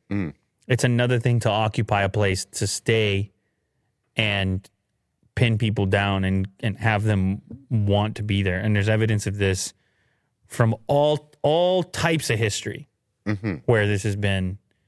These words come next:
Speaker 2: a very difficult thing to do, and there's all types of damage that can come from it.
Speaker 1: Yeah.
Speaker 2: Watch this crazy Tesla Model three road rage attack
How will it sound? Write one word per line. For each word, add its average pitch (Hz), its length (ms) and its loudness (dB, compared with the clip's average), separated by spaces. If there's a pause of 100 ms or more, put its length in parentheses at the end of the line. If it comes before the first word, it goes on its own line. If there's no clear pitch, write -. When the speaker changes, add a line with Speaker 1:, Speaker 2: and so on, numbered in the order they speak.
(1000)
Speaker 2:
a 110 140 2
very 107 240 2
difficult 98 420 0
thing 95 140 0
to 92 80 0
do, 90 140 -2
and 90 100 0
there's 90 120 -2
all 95 120 2
types 98 280 0
of 98 80 0
damage 90 340 -6
that 90 200 -10
can 101 180 -6
come 92 220 -8
from - 200 -14
it. - 100 -18 (200)
Speaker 1:
Yeah. 64 260 -14 (1800)
Speaker 2:
Watch 165 280 2
this 185 160 0
crazy 180 580 2
Tesla 165 460 0
Model 139 340 2
three 135 380 -2
road 110 480 2
rage 95 440 0
attack - 640 -6